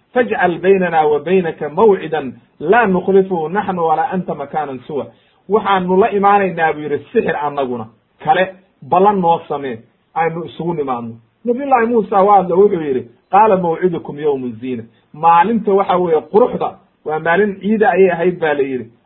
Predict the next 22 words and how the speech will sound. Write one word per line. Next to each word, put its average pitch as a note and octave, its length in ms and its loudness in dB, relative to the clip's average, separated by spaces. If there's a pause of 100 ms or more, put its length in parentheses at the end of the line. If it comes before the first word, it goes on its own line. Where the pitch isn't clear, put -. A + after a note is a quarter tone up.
(100)
ayaa F#3+ 300 4
waxa F#3 220 0
weeye E3 180 0
laysku D#3 340 -4
imaanayaa. C#3 540 0 (300)
"Wa D3+ 180 -4
an F#3+ 160 0 (160)
yuxshara D#3+ 440 -2
annaasu C#3 520 -4
duxaa," D3 360 0 (360)
iyo E3 240 -4
in A3 200 0
la G3 120 0
isugu F#3 380 -4
yimaado E3 500 2 (300)
maalin E3 500 4
barqa - 440 0
ah, B2+ 80 -10 (120)
barqadii. D#3 480 -2 (540)
Goor F#3+ 240 4
barqa E3+ 380 0
ah F#3+ 60 -2